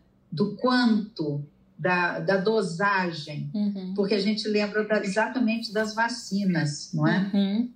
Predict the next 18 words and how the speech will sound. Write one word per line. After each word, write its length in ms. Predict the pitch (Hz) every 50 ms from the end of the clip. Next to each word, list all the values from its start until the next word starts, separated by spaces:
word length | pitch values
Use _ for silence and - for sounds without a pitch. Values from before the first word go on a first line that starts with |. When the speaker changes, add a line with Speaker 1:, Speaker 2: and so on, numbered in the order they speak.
| _
Speaker 1:
Quer 60 | - 170
dizer, 120 | 160 170
a 80 | 165 165
vacina, 920 | 180 202 208 - - - - - - 247 269 277 254 220 175 165 165 - - - - _ _ _ _ _ _ -
ela, 600 | - 175 190 190 196 190 190 190 190 185 185 185 - - _ -
de 180 | 180 165 214 214
certa 480 | - - 220 196 202 190 - 196 185
forma, 600 | 170 - - 220 226 - 254 254 254 214 190 190
ela 360 | 190 190 196 202 196 190 - - _ _ _ _ _ - - - - - - _ _
quase 440 | - 247 240 262 262 262 254 254 -
que 160 | - 233 233
inocula 600 | 226 220 220 220 202 - - - 220 233 233 214 202
em 100 | 190 180
você 480 | 180 180 180 170 - - - 220 226 220 -
a 60 | 208 202
doença, 800 | 180 180 185 175 170 160 156 151 151 147 - - - - 139 143 -
Speaker 2:
Uhum. 480 | 214 220 202 202 208 208 202 208 202 - -
Speaker 1:
né? 340 | - 160 160 165 170 190 196